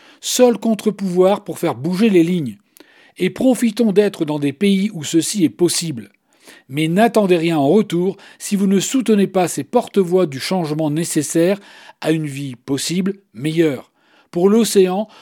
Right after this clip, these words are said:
donnez aux associations les moyens financiers de poursuivre leur combat.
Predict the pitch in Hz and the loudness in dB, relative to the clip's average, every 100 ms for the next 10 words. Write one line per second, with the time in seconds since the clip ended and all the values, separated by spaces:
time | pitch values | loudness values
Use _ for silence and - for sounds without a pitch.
0 | _ 147 220 208 220 226 175 156 190 196 | _ 0 2 4 4 4 4 2 0 -2
1 | 170 170 151 208 190 147 151 151 143 - | -2 -4 -2 -2 -2 -2 -2 -4 -4 -4
2 | 262 240 185 - 247 190 156 - - 226 | -2 0 0 0 0 0 -2 -4 -8 -4
3 | 196 175 - 196 190 170 | -2 -2 -2 0 0 0